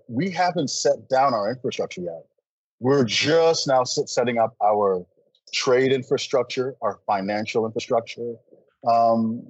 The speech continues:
we're just now setting out, down our healthcare infrastructure, our transportation infrastructure. And that's what I really saw with blockchain technology. It's oppor-, it, it is a, is a, as a piece of technology that could reform how humans interact with each other.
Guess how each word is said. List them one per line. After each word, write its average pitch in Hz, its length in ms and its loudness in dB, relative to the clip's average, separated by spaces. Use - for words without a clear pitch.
we're 131 280 0
just - 340 0
now 127 180 2
setting 120 280 0
out, 113 280 0
down 113 160 2
our 98 160 -2
healthcare 123 560 -2
infrastructure, 117 760 -4
our 101 100 2
transportation 98 840 -6
infrastructure. 90 720 -10
And 117 460 4
that's 143 280 0
what 135 100 4
I 123 40 6
really 117 260 2
saw 110 280 2
with 98 120 -2
blockchain 104 400 -4
technology. 104 720 -2
It's 131 220 0
oppor-, 127 380 0
it, 143 260 0
it 143 140 2
is 123 120 -2
a, 113 220 2
is 107 120 -2
a, 107 160 0
as 113 80 -6
a 117 60 -4
piece 175 240 -4
of 151 60 -4
technology 127 420 0
that 104 180 0
could 101 120 -6
reform 110 760 -4
how 113 120 0
humans 117 540 -6
interact 104 400 -4
with 95 100 -8
each 92 180 -10
other. 92 220 -10